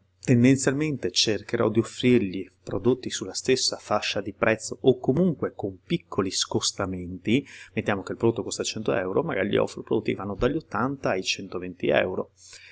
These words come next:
Eh, in questo modo non gli faccio fare dei salti verso prodotti troppo, ehm, elevati, che magari potrebbero catturare la sua attenzione, ma che in quel momento sono fuori budget per il suo acquisto. Ehm, se vado di piccoli passaggi, mettiamo che faccio dagli ottanta ai centoventi,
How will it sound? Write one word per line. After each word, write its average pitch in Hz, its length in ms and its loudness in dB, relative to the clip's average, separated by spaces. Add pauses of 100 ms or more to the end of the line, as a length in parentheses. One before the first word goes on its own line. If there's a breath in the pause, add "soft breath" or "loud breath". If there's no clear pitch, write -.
(180 loud breath)
Eh, - 180 -2 (140)
in 120 120 -2
questo 123 240 2
modo 139 440 2
non 104 240 -2
gli 90 100 -10
faccio 117 320 0
fare 90 220 -8
dei 92 140 -6
salti 95 460 -6 (160)
verso 101 400 -4
prodotti 104 440 -4 (100)
troppo, 107 840 0 (100)
ehm, 101 440 -4 (140)
elevati, 107 680 2
che - 120 -6
magari 95 260 -2
potrebbero 101 320 0
catturare 107 340 0
la 101 60 0
sua - 140 2
attenzione, 139 540 0
ma 120 320 2
che - 120 -12
in 98 60 -8
quel 110 160 -4
momento 123 300 2
sono 120 320 2
fuori 98 500 0
budget 101 600 0
per - 120 -4
il 95 60 -4
suo - 180 -4
acquisto. - 520 4 (520 loud breath)
Ehm, 101 880 -2
se - 280 6
vado 110 280 4
di 101 100 -4
piccoli 107 320 0
passaggi, 101 460 -2
mettiamo 113 320 -2
che 98 100 -10
faccio - 300 -4
dagli 101 160 -2
ottanta 104 320 -4
ai 87 40 -4
centoventi, 107 880 -2